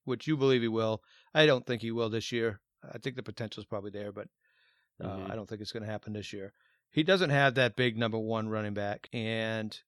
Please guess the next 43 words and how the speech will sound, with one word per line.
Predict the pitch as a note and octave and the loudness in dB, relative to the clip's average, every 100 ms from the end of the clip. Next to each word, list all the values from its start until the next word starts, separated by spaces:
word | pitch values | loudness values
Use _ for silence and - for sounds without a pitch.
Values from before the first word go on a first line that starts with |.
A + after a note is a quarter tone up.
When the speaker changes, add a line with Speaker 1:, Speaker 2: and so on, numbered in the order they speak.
| _ - | _ -12
Speaker 1:
he | D3 | 0
doesn't | F#3 G3 D#3+ | 2 2 4
really | E3 D3 A#2+ A#2+ | 4 4 0 -12
have | - C3 B2 | 0 2 2
a | |
lot | A2+ A#2 A2+ | 0 0 0
of | G#2 F#2+ | -2 -4
depth | B2 C3 - - _ _ _ _ _ _ C3+ | 0 0 -2 -20 _ _ _ _ _ _ -6
if | A#2 | -4
guys | - A#2 A2+ G#2 | 0 2 2 -2
don't | - A#2 A#2+ | -4 -4 -4
work | A2 G#2 A2 | -6 -4 -6
out. | F#2 - - | -8 -10 -14
If | A#2+ - | -14 0
Michael | C#3+ C#3+ | 0 2
Carter | D3 C3+ | 6 6
doesn't | B2+ B2 B2 | 6 2 2
get | B2+ B2 | 0 -2
the | |
starting | - C3 B2 A#2+ | -2 2 2 2
job, | A2+ A#2+ A#2 A2 _ _ _ _ _ _ _ _ _ _ _ _ _ | 2 2 4 2 _ _ _ _ _ _ _ _ _ _ _ _ _
he's | - - C3+ A2+ | -20 -6 -4 -2
just | B2+ - | -2 0
kind | B2 A#2 | 0 0
of | A2+ A2+ | -2 -2
a, | A2+ A2 | -2 -2
uh, | G#2+ G#2+ G#2 - _ - | -2 -2 -4 -6 _ -10
a | B2 | -4
handcuff | B2+ A#2 G#2+ A2+ - - | -2 -2 -4 -6 -6 -6
type | A#2+ A2 | -6 -2
guy. | B2 A#2 A2+ A2+ _ _ _ _ - | 0 2 0 -2 _ _ _ _ 0
Javonte | C3+ D#3 C#3+ | 6 6 6
Williams, | C3 B2+ B2 A#2+ A2 - - | 6 6 6 2 -4 -10 -10
I'm | A2 G#2 _ | -10 -10 _
pretty | C#3+ A#2+ | -2 -2
sure | G#2 B2+ A2 | -4 -2 0
will | A2 A2+ | 0 -2
get | G#2+ A2+ | -2 -4
the | - | -6
starting | - A2+ A2 | -4 -2 -2
job, | G#2+ A#2 A2+ | -2 -2 0
but | A2 | -2
that | C3 C#3+ | -2 -2